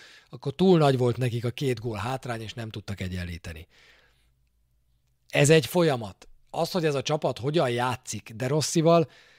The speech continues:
szerintem most tök igazságtalan megítélni. Márciusban lássuk majd azt, hogy, hogy hogyan játszik ez a csapat. Hát kell nekik adni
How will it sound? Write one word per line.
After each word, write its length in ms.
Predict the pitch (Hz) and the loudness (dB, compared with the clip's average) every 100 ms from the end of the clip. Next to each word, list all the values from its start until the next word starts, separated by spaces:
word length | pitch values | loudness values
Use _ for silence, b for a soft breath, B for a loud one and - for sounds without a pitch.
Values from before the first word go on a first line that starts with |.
| b b | b b
szerintem 580 | - 143 147 143 147 | -6 -4 -4 -2 -2
most 220 | 151 147 - | -2 -6 -2
tök 180 | 196 - | -2 0
igazságtalan 720 | 131 120 - 107 - 101 95 | -2 0 0 0 -2 -4 -4
megítélni. 500 | 98 95 95 107 139 | -4 -6 -6 -6 -2
Márciusban 920 | 165 156 135 - 110 104 92 90 85 _ _ - | 0 0 0 -6 -10 -12 -14 -16 -18 _ _ -12
lássuk 500 | 120 110 - 107 101 | -8 -6 -6 -6 -8
majd 200 | 98 98 | -6 -4
azt, 240 | 87 - | -6 -8
hogy, 460 | - 95 90 92 87 | -8 -8 -8 -10 -12
hogy 240 | - 107 | -12 -12
hogyan 240 | 120 117 101 | -8 -8 -10
játszik 380 | 98 98 101 95 | -12 -14 -16 -16
ez 80 | |
a 60 | 95 | -14
csapat. 480 | - 131 160 151 b b b b b | -12 -4 -4 -4 b b b b b
Hát 160 | - - | -20 -4
kell 200 | 165 160 | 0 0
nekik 300 | 131 120 123 | -2 -6 -8
adni 400 | 117 113 117 | -8 -8 -10